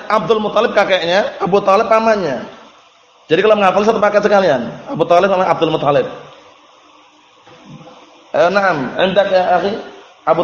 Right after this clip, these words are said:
Thalib. Masmu? Abdul Manaf. Ismuhu Abdul Manaf. Namanya Abdul Manaf. Itu Abu Thalib. Paham ya?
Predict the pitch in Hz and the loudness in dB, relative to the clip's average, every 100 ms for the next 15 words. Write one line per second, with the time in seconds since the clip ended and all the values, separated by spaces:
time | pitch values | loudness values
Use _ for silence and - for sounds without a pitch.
0 | 196 190 156 - - - - - _ - | 0 0 0 -4 -14 -18 -20 -20 _ -6
1 | - 185 196 196 - - - _ _ _ | -4 0 -2 -2 -14 -20 -20 _ _ _
2 | _ _ _ _ - _ _ - - - | _ _ _ _ -20 _ _ -20 -20 -20
3 | - - - - 123 120 120 - - - | -20 -20 -20 -20 -20 -20 -20 -20 -20 -20
4 | - 104 - - - - - - - 247 | -20 -20 -20 -20 -20 -20 -20 -20 -20 -20
5 | 120 120 - - - - _ _ 156 135 | -20 -20 -20 -20 -20 -20 _ _ -12 -6
6 | 156 185 185 185 151 - - - - 165 | -4 -2 -2 0 -2 -4 -14 -12 -6 -6
7 | 196 185 196 180 - 180 170 156 135 - | -2 0 0 -2 -2 0 0 0 -2 -4
8 | 139 147 165 160 147 160 156 151 135 131 | -4 -2 -2 -2 -4 -2 0 0 0 -4
9 | - 147 170 147 156 160 143 110 - - | -4 -2 0 0 0 0 -2 -6 -14 -20
10 | - - - 156 160 135 | -20 -20 -4 -2 0 -2